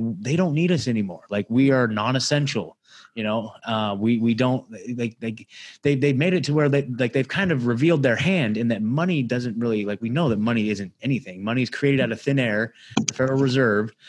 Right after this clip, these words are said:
um, even though that's the thing that drives every single person. But now they're just creating this situation where it's like, "Well, we'll just put a trillion dollars into the economy every day. Like, whatever,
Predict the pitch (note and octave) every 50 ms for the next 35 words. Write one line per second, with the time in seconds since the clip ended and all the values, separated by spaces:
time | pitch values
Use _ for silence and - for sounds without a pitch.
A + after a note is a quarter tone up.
0 | - - - _ - A#2+ A#2+ A#2 A#2 A2+ - C#3+ C#3 D3 D3 C#3+ C3+ A#2 B2 C3
1 | C#3 - - A2+ A#2+ D3 C3 B2 A2 A#2+ B2+ A#2+ A#2 A2 B2+ C3 B2+ A#2 - B2+
2 | A#2 G#2+ - - F3 E3+ C#3+ D3 B2 A#2+ A#2 A2+ B2 D#3 F3+ F#3+ E3 D3+ C#3 C3+
3 | B2 - - D#3 C#3+ C#3+ C#3 B2+ C3 - - C#3+ C#3 C3+ C3 C#3+ D3+ - C3+ B2+
4 | B2 A#2+ A#2+ B2 A#2 - D3+ D3 D#3 F#3 F3+ E3 C#3+ - D#3 A#2+ G#2 A2 - -
5 | A2+ A2+ A2+ A2 A2 A2+ A#2 B2 A#2+ C3 C3 C3 C3 C#3 C3 C3+ C#3 B2+ B2+ -
6 | - D3 D3+ D3+ D#3 D#3 D3+ D#3+ D#3+ F3+ E3+ A#2 F2 F2+ F#2 G#2+ A2+ B2+ D#3 D3+
7 | G#2+ F#2 E2+